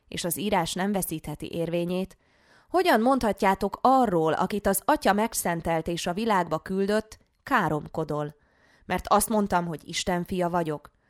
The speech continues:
Ha nem cselekszem atyám tetteit, ne higgyetek nekem. De ha azokat cselekszem, és nekem nem akartok hinni, higgyetek a tetteknek, hogy végre lássátok és elismerjétek, az Atya én bennem van,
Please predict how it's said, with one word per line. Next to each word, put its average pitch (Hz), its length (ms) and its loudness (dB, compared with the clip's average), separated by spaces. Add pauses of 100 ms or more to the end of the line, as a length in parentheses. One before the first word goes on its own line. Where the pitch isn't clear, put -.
(300)
Ha 208 100 2
nem 330 220 0
cselekszem 208 540 0
atyám 196 440 -2
tetteit, 165 760 -4 (140)
ne 240 140 2
higgyetek 175 720 -4
nekem. 175 520 -6 (520)
De 185 120 0
ha 196 140 6
azokat 220 480 6
cselekszem, 226 640 2
és 170 180 -4
nekem 180 320 -4
nem 185 140 0
akartok 180 520 0
hinni, 190 440 -4 (400)
higgyetek 180 560 -2
a 202 60 4
tetteknek, 180 760 -2
hogy 185 180 -2
végre 208 300 0
lássátok 226 640 0
és 196 180 -2
elismerjétek, 185 960 -2 (460)
az 185 140 -2
Atya 185 320 0
én 214 260 0
bennem 240 440 4
van, 233 440 0